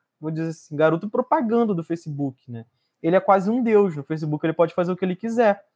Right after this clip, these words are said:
Por quê? Porque ele traz um retorno pro Facebook, um retorno que não é necessariamente financeiro, ele traz gente pra, pro Facebook.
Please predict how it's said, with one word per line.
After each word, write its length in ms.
Por 140
quê? 140
Porque 160
ele 100
traz 260
um 60
retorno 680
pro 120
Facebook, 540
um 40
retorno 440
que 80
não 160
é 200
necessariamente 680
financeiro, 640
ele 140
traz 320
gente 420
pra, 140
pro 280
Facebook. 460